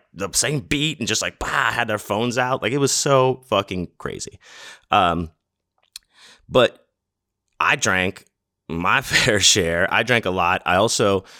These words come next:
uh, you know, you know me. I'll, I'll be talking to some of the guests. I'll, I'll find out who, who's got the goods, and, uh, end up smoking, like, two blunts with some dudes out in their van or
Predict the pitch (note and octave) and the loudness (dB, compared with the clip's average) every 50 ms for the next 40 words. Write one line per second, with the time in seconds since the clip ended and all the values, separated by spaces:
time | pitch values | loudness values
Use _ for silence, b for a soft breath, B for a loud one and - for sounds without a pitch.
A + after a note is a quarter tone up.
0 | B B B B - F#2+ F2 D#2+ C#2+ C2 A#1 G1+ - - _ _ _ _ _ _ | B B B B 2 2 2 4 2 0 -2 -4 -6 -10 _ _ _ _ _ _
1 | _ _ _ _ _ _ _ _ _ _ _ A2+ G#2+ F2+ D#2 D#2+ - D3 D#3+ C#3 | _ _ _ _ _ _ _ _ _ _ _ 0 0 2 0 -4 -2 0 0 2
2 | G2+ F2 F#2 G#2 G#2 D#2+ D#2 D#2+ E2+ G2 G2 F#2 F#2 G#2+ B2 A#2+ A2+ G2+ G#2 F2+ | 2 2 2 0 0 0 -2 0 2 2 2 4 4 2 2 0 -2 -2 0 0
3 | F2 - - F2+ F2 E2 - - F2 D#2 D#2 E2 D#2+ F2 E2 E2 E2+ - - G#2 | 0 0 -4 -8 -6 -6 -6 -6 -6 -6 -6 -6 -4 -2 -2 -2 -2 0 0 0
4 | A#2 - - C3+ F#3 - - - G#2 G2 F2 E2+ E2+ E2+ - - F#2 F2 E2+ - | 0 0 -2 -4 -4 0 0 0 2 2 2 2 0 0 0 0 -2 -2 -2 -6
5 | - G2+ F#2+ F2 E2+ - F#2+ F#2 F2+ - F2+ F2+ E2 F2+ F2 G2 G#2+ A#2 G#2 F#2 | -6 -6 -4 -4 -2 0 -2 -2 -2 -4 -10 -4 -2 0 2 2 0 0 -2 -4
6 | F#2 E2+ E2 D#2+ D2+ D2 C#2+ F2 G2+ F#2+ - - - - F#2+ F#2+ F2+ - F#2 F2 | -4 -4 -4 -4 -6 -4 -2 -2 0 -2 -2 -2 -4 -2 -2 -2 -2 -2 -4 -6
7 | D#2+ _ - - G#2+ F#2 D#2+ F2 D2+ D#2 E2+ E2+ - - E2+ - - F2+ F2 D#2+ | -6 _ -8 -8 -8 -4 -4 -4 -4 -4 -4 -4 -4 -4 -4 -4 -2 -4 -4 -4
8 | F2 F2 E2 E2+ E2 F2+ E2+ E2 - - D#2 D#2 E2 D#2+ E2 E2 E2 E2 E2 E2+ | -4 -4 -4 -2 -2 -2 -2 -2 -2 -6 -8 -8 -6 -6 -6 -6 -6 -6 -6 -6
9 | E2 D2+ C#2 C#2+ | -6 -8 -8 -10